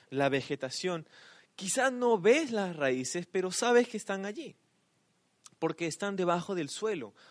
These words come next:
porque están escondidas, porque están enterradas. Y lo que el autor de aquí, de este libro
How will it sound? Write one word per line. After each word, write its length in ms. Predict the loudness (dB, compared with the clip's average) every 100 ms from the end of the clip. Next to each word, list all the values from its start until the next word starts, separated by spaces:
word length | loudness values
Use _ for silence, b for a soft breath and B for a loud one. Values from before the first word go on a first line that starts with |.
| B
porque 220 | -12 -8
están 220 | -6 -4
escondidas, 580 | -2 -4 -6 -6 -4 -4
porque 260 | -6 -10 -10
están 240 | -10 -8
enterradas. 880 | -8 -8 -10 -6 -8 -8 -14 -20 -20 B B B B B B
Y 80 | 0
lo 160 | 4 4
que 340 | 4 2 0 _ _ _ _ _ _
el 120 | 0
autor 320 | 0 2 2 2
de 60 |
aquí, 240 | 0 -2 0
de 100 | 2
este 480 | 0 -2 -2 -2 -8 _
libro 380 | -8 -4 0 0